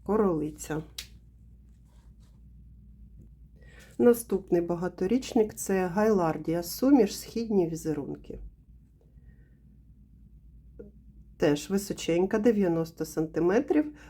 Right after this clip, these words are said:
але дев'яносто сантиметрів — це з квітоносами, а сама, е, е, листя, саме бадилля, воно не, не дуже високе. Ось такі східні візерунки.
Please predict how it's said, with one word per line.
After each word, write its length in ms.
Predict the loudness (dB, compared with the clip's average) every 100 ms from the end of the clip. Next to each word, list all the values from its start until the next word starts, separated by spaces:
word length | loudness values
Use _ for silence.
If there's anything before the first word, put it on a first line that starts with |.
| -4
але 260 | 0 0
дев'яносто 580 | 0 4 4 4 2 -2
сантиметрів — 640 | -4 -2 0 2 2 0 -6
це 180 | -4 -4
з 100 | -4
квітоносами, 960 | -4 -4 2 4 4 2 -2 -2 -2 -4
а 220 | -4 -4
сама, 680 | -4 -2 2 2 2 -2 -8 -6 -4 -4 -6 -10 -18 -20 -20 -20 -20 -20 -10
е, 60 |
е, 220 | -8 -6 -8 -8 -8 -8 -12 -12 -14 -8 0
листя, 500 | 2 2 -4 -10 -10
саме 380 | -6 -2 0
бадилля, 540 | 0 -2 0 0 0 0
воно 320 | 2 4 6
не, 160 | 4 2
не 220 | 0 -2
дуже 320 | -6 -10 -10
високе. 640 | -12 -14 -16 -18 -16 -20 -20 _ _ -20 -20 _ -20 -20 -20 _ _ -20 -20 -20 -20 -20 -20 -20 -20 -20 -20 -20 -20 -20 -4
Ось 200 | -4 -2
такі 320 | -8 -8 -8
східні 520 | -8 -6 -4 2 2
візерунки. 840 | 0 -4 -4 -4 -2 -4 -6 -12 -14